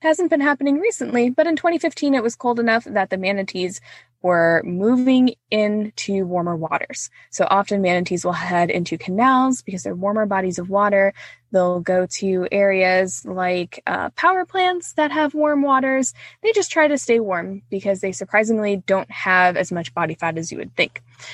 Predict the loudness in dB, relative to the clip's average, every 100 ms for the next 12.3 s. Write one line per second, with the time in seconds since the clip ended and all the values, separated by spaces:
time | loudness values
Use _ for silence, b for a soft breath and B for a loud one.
0 | B -2 0 2 2 2 2 0 0 0
1 | 0 -2 -2 -2 -4 -2 -4 -4 -10 B
2 | B B 2 4 4 4 2 -2 _ _
3 | _ _ 2 2 2 0 0 2 2 2
4 | 0 0 0 0 0 2 2 2 0 0
5 | 2 2 2 0 -2 -4 -4 -4 -4 -8
6 | -6 -6 -6 -6 -2 0 0 0 0 0
7 | -4 -4 -4 -6 _ _ _ _ _ -4
8 | 0 0 0 0 2 2 4 2 4 2
9 | 0 -2 -2 -2 -6 -2 0 0 0 0
10 | 2 0 -2 0 0 0 -2 0 -2 -4
11 | 0 0 0 -2 -2 -2 -6 -8 -6 -6
12 | -4 -6